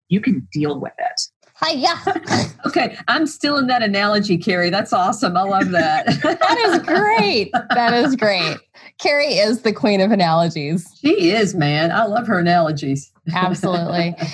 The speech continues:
Speaker 2: And I, I completely agree with you guys. I mean, I, I do understand getting vaccinated is a very personal decision and people need to weigh their risks and benefits.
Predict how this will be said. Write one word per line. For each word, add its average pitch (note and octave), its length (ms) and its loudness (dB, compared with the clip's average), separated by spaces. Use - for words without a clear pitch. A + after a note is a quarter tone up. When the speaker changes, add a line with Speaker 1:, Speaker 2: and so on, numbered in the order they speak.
Speaker 2:
And C#4 120 -2
I, D#4+ 300 0
I A#3+ 120 -2
completely G3+ 580 0
agree F3 240 -2
with E3 180 -4
you E3 80 -2
guys. E3 360 -4
I F3+ 40 -6
mean, F#3+ 360 -4
I, G#3 200 -2
I G3 180 -2
do G#3+ 220 0
understand A3+ 500 0
getting G#3+ 220 0
vaccinated F#3 680 0
is F3 320 0
a E3+ 360 -2
very E3+ 360 0
personal F3+ 640 -2
decision D#3+ 760 -2
and E3 300 2
people F3+ 320 0
need F3 200 2
to - 80 -20
weigh D#3+ 160 -2
their E3 180 -2
risks D#3+ 380 -4
and E3 120 2
benefits. D#3 680 -4